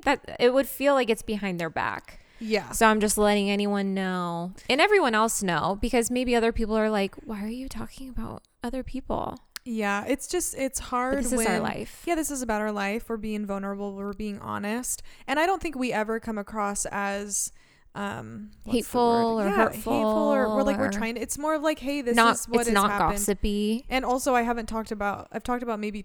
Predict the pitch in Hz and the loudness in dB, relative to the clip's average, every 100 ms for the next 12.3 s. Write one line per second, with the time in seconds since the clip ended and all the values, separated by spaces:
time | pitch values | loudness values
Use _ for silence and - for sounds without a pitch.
0 | - - 226 214 202 214 196 185 185 202 | -10 -8 -4 -4 -4 -4 -6 -8 -8 -6
1 | 202 196 - 196 - - - - - - | -4 -6 -8 -10 -10 -10 -10 -12 -12 -12
2 | - - - - - 196 180 - - - | -14 -16 -16 -12 -10 -2 0 0 -2 -4
3 | 233 247 208 233 190 180 180 185 185 180 | -2 -2 -2 -4 -2 0 0 0 -2 -4
4 | - 202 196 185 185 185 - - - - | -4 -2 0 -2 -2 -4 -8 -20 -18 -20
5 | - _ - 208 202 185 - - - - | -20 _ -2 -2 -2 -2 -2 -2 -2 -4
6 | 185 185 185 185 185 190 190 196 196 202 | -2 -2 -2 -4 -2 -4 -2 0 0 -2
7 | 196 202 196 190 190 185 185 196 214 247 | -4 -2 0 0 0 -2 -4 -2 -2 0
8 | 220 170 175 208 - - 233 233 202 185 | -2 -4 -8 -12 -12 -6 -2 0 0 -2
9 | 185 185 202 190 - - - 311 302 285 | -6 -6 -8 -6 -6 -2 6 8 8 6
10 | 277 226 247 226 208 214 208 214 - 170 | 4 4 4 2 0 0 0 -2 -6 -6
11 | 190 196 202 - - 226 202 202 202 202 | -8 -8 -10 -10 -10 -10 -8 -8 -8 -8
12 | 196 226 | -6 -8